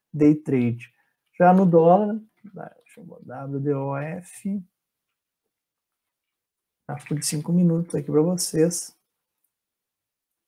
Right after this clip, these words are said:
O dólar testou aqui uma zona de suporte, de corrompimento falso,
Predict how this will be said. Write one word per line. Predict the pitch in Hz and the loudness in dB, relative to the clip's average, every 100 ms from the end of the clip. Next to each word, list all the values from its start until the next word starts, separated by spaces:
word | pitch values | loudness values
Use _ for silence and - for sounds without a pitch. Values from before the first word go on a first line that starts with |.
| _ _ - | _ _ 2
O | |
dólar | 165 175 170 - _ _ _ - | 6 6 2 -8 _ _ _ 0
testou | 180 170 - 180 175 | 2 2 2 4 4
aqui | 170 - 165 | 2 -4 -2
uma | 160 160 | 2 4
zona | 151 151 | 4 2
de | 151 | -2
suporte, | - - 180 208 202 | -10 -2 2 2 0
de | 170 | -8
corrompimento | 151 156 151 147 160 170 | -2 -2 -2 -2 -4 -4
falso, | - 170 165 196 214 - 240 247 | -4 0 2 2 -2 -4 -4 -6